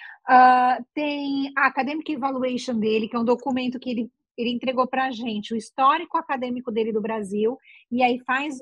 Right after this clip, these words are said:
uma equiparação aqui pra saber em que nível seria acadêmico o Jean aqui. Claro que provavelmente o Jean, não sei, não tem lá a informação aqui, mas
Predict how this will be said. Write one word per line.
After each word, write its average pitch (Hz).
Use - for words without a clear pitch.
uma 254
equiparação 254
aqui 226
pra 240
saber 233
em 254
que 311
nível 320
seria 254
acadêmico 247
o 233
Jean 202
aqui. 226
Claro 233
que -
provavelmente 214
o 214
Jean, 214
não 214
sei, 214
não 220
tem 208
lá 208
a 208
informação 202
aqui, 208
mas 240